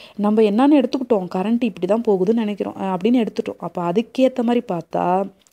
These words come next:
இந்த பேட்டரி உள்ள கரண்ட் ப்ளஸ்லேருந்து மைனஸ்ல போயிட்டுருக்கு. நம்ம அசம்ப்ஷனால இது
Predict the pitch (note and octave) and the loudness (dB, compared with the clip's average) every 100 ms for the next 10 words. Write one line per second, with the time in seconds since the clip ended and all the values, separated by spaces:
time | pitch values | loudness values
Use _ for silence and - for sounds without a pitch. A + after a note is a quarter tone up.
0 | _ F#3 E3+ F3 G3 A3+ B3+ A#3 F#3 F3+ | _ -4 -2 0 0 0 0 2 2 0
1 | F3+ F#3 F#3 F#3 F#3+ F#3 G3+ G3 F3+ - | 0 -4 -4 -2 -2 -4 -6 -4 -4 -4
2 | G3 F#3 G#3 F#3 G3 F#3+ F#3+ F#3 F#3+ F#3 | -6 -4 -6 -6 -6 -8 -10 -4 -4 -4
3 | F#3 - - _ _ _ _ _ _ _ | -10 -14 -16 _ _ _ _ _ _ _
4 | _ - F#3 F3+ F3 A3 G#3+ G#3+ A3+ A#3+ | _ -6 -2 -2 0 -4 -2 -4 0 0
5 | F#3+ - | -2 -10